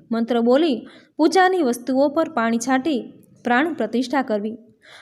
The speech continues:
તાંબાના પાત્રમાં પવિત્ર શ્વેત ચંદન અથવા અષ્ટગંધથી ષટકોણ યંત્ર લખવું. નવ્વાણું મંત્રના આઠ બીજ બીજા આઠે ખૂણા રાખી, નવમા અક્ષર વચ્ચે કર્ણિકામાં લખવો. પછી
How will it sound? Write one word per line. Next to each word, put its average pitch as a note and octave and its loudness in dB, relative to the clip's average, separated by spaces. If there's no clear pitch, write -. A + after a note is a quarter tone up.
તાંબાના F4+ 4
પાત્રમાં C#4+ 2
પવિત્ર C4 0
શ્વેત A#3+ 0
ચંદન B3+ 2
અથવા C#4 -2
અષ્ટગંધથી B3 0
ષટકોણ D#4+ 0
યંત્ર B3+ 2
લખવું. A3 -4
નવ્વાણું D4 4
મંત્રના B3+ 0
આઠ A3+ -4
બીજ B3+ 0
બીજા C#4+ 2
આઠે B3 -2
ખૂણા A#3+ 0
રાખી, B3+ -2
નવમા F4 4
અક્ષર C4 -2
વચ્ચે A#3 -2
કર્ણિકામાં A#3+ 0
લખવો. G#3+ -4
પછી A#3+ -2